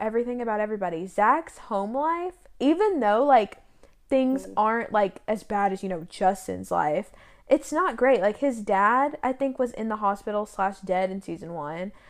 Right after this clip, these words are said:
Speaker 1: And then his mom
Speaker 2: A literal Karen.
Speaker 1: she's hypercritical of him and everything he does. So I'm like, these little compliments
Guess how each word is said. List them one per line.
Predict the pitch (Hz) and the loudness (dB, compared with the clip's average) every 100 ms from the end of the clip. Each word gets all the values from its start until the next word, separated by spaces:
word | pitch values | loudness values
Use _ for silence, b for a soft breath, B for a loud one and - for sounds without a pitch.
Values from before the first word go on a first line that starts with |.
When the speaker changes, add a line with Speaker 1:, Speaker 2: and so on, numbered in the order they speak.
| b - | b -6
Speaker 1:
And | 233 | 0
then | 240 | 0
his | 262 285 247 | 2 0 2
mom | 233 262 302 240 233 262 - _ 226 | 0 2 2 0 -2 -6 -12 _ -4
Speaker 2:
A | 214 | -4
literal | 202 196 208 208 | -4 -6 -6 -6
Karen. | 202 196 190 180 185 - - - | -6 -6 -6 -10 -14 -16 -20 4
Speaker 1:
she's | 370 370 | 6 6
hypercritical | - 294 302 339 339 - 294 320 269 220 | 2 4 4 2 -4 -2 -2 0 -2 0
of | 233 | -2
him | 240 220 | -6 -6
and | 226 - | -6 -2
everything | 226 254 269 262 | -2 0 -2 -6
he | 262 254 | -6 -4
does. | 226 269 220 190 | 2 2 2 0
So | 254 | -2
I'm | 262 | 0
like, | 269 269 | -2 2
these | 302 370 381 | 2 2 0
little | 381 | -2
compliments | - - 202 240 302 349 370 370 - - | -2 -2 -2 -2 -4 -4 -6 -8 -14 -20